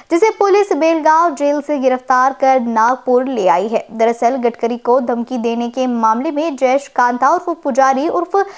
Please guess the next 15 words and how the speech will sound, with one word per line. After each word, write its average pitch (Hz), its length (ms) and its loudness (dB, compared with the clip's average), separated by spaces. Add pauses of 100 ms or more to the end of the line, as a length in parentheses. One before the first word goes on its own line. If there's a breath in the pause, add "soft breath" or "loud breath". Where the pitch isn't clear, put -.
(180 loud breath)
शाकिर 359 560 2
की 381 200 -2
गिरफ्तारी 285 640 0
हो 262 220 0
चुकी 233 320 -8
थी। - 240 -6 (300 loud breath)
उससे 339 180 2
पूछताछ 403 580 0
करने 381 260 0
पर 370 280 2
पाशा 311 560 0
का 302 180 2
नाम 294 360 0
सामने 240 520 0
आया। 226 360 0